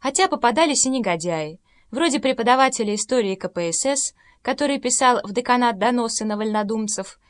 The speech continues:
или преподавателя атеизма, который иначе не принимал зачёты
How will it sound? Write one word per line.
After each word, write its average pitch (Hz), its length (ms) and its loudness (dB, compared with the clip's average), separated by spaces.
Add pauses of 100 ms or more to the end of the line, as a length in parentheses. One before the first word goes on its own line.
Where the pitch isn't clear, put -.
(220)
или 330 160 2
преподавателя 220 840 0
атеизма, 190 640 -6 (300)
который 277 320 0
иначе 262 320 0
не 226 80 0
принимал 208 420 0
зачёты 247 560 -4